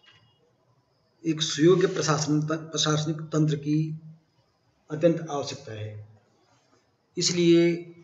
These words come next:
अलाउद्दीन खिलजी ने सर्वप्रथम अपने प्रशासन में सुधार किया। उसने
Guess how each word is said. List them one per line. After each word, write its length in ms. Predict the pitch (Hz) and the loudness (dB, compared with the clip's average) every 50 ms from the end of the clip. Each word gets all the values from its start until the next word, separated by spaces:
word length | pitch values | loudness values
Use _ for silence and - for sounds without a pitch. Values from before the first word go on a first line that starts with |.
| _ _ _ _ _ _ _ _ _ _ - | _ _ _ _ _ _ _ _ _ _ -4
अलाउद्दीन 420 | 156 156 160 160 165 170 180 165 - | 0 2 2 2 2 2 0 0 0
खिलजी 240 | 147 151 151 160 | 0 2 2 4
ने 500 | 151 147 147 147 151 151 156 156 - - - - _ - | 4 4 2 2 0 0 -2 -4 -10 -16 -20 -20 _ -20
सर्वप्रथम 1200 | - - - - - - - 165 175 175 170 170 156 143 151 143 156 156 156 156 156 - - - - - - - - - _ - - - - - - - - - - - - _ - | -20 -20 -18 -12 -10 -6 -2 0 0 0 0 0 -4 -4 -2 -2 0 0 0 -2 -2 -4 -8 -12 -18 -20 -20 -20 -20 -20 _ -20 -20 -20 -20 -18 -18 -18 -18 -20 -20 -20 -20 _ -8
अपने 460 | - 156 156 151 165 165 165 165 170 170 170 - - - - - _ _ _ - - - - - _ _ _ _ _ _ _ _ _ _ _ _ _ - - - - | -8 -6 -2 0 2 4 4 4 2 0 -4 -8 -14 -18 -20 -20 _ _ _ -20 -20 -20 -20 -20 _ _ _ _ _ _ _ _ _ _ _ _ _ -20 -20 -12 -8
प्रशासन 420 | 160 151 180 165 151 151 151 151 | -2 0 2 2 4 4 4 4
में 460 | 151 151 160 160 160 160 - - - - - - - _ - - _ _ | 6 6 6 4 4 2 -2 -6 -12 -14 -18 -20 -20 _ -20 -20 _ _
सुधार 400 | - - - 139 123 127 131 123 | -16 -12 -8 -6 -4 -2 -2 -4
किया। 420 | 123 123 123 127 117 104 101 - - _ _ _ _ _ _ _ _ _ _ _ _ _ _ _ _ _ _ _ _ _ _ _ _ _ _ _ _ _ _ _ _ - - - - _ _ _ _ _ _ _ _ _ _ _ _ _ _ _ _ _ _ _ _ _ _ _ _ _ _ _ _ _ _ _ _ _ _ _ - | -4 -6 -8 -10 -10 -10 -12 -16 -20 _ _ _ _ _ _ _ _ _ _ _ _ _ _ _ _ _ _ _ _ _ _ _ _ _ _ _ _ _ _ _ _ -20 -20 -20 -20 _ _ _ _ _ _ _ _ _ _ _ _ _ _ _ _ _ _ _ _ _ _ _ _ _ _ _ _ _ _ _ _ _ _ _ -12
उसने 540 | 180 170 - 190 190 190 196 202 208 208 - | -10 -6 -4 -4 -4 -4 -4 -6 -8 -8 -12